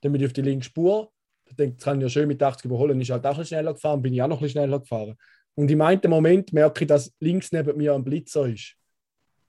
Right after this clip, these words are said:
Wo ich ihn genau überhole, ist links neben mir ein Blitzer. Und glücklicherweise sind aber dort gerade zwei Polizisten gewesen. Ich glaube, die haben den gerade geklärt oder, äh,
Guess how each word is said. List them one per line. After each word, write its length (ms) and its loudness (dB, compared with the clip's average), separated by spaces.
Wo 100 -2
ich 80 0
ihn 120 4
genau 540 4
überhole, 540 2
ist 100 -6
links 240 -6
neben 120 -4
mir 100 -4
ein 40 -2
Blitzer. 480 -2
Und 240 4
glücklicherweise 920 0
sind 200 -4
aber 120 2
dort 160 2
gerade 140 0
zwei 220 2
Polizisten 500 -4
gewesen. 180 -2
Ich 60 -2
glaube, 240 2
die 120 2
haben 100 -2
den 120 -2
gerade 240 0
geklärt 580 0
oder, 480 -4
äh, 440 -4